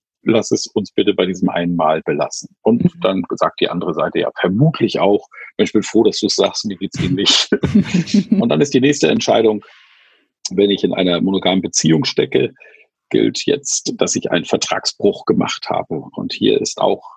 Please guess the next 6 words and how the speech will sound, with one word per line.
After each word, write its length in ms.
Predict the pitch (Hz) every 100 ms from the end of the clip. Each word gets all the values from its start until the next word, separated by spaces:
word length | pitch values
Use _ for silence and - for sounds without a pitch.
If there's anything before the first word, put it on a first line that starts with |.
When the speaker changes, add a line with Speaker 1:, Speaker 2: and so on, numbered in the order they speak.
| 320 214
Speaker 1:
jetzt 320 | 95 - -
für 80 | -
mich 240 | 113 135
zu 120 | - -
entscheiden, 580 | - - 95 92 90 - _ _ _ _ _
äh, 60 | -